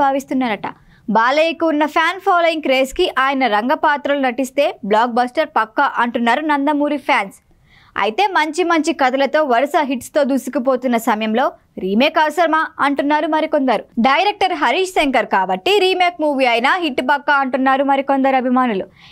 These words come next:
ఎందుకంటే హరీష్ శంకర్ ఏ రీమేక్ మూవీ చేసినా కానీ అందులో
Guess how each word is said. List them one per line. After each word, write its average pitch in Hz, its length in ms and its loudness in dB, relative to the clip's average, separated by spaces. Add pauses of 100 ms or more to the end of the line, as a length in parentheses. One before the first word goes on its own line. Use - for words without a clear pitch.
(160)
ఎందుకంటే 311 460 2 (140)
హరీష్ 320 380 0
శంకర్ 311 340 0 (140)
ఏ 294 40 4 (120)
రీమేక్ 302 420 0
మూవీ 214 180 0 (100)
చేసినా 226 300 0 (120)
కానీ 247 200 -2 (420)
అందులో 302 260 2